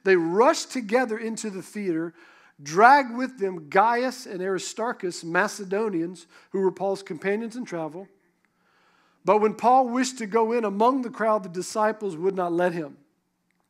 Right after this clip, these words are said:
I love Paul, don't you? It's getting, it's getting rowdy. I gotta go in there.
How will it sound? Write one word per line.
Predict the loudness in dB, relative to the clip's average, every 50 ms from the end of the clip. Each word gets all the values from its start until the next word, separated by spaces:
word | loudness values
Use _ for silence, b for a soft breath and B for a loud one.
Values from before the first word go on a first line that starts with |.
| _ _ -12
I | -8
love | -4 -4 -4 -4 -6 -10
Paul, | -12 -12 -12 -12
don't | -12 -12 -14 -14 -14
you? | -16 -18 _ _ _ _ _ _ _ _ _ _ -20
It's | -14 -6
getting, | -4 -2 -2 -2 -2 -4 -6 -8
it's | -14 -8 -2
getting | -2 0 2 6
rowdy. | 6 8 8 8 6 4 2 0 -2 -4 B B B B
I | -6 -4
gotta | -4 -2 -2 2
go | 4 4 6 4
in | 4 4
there. | 2 2 2 0 -4 -8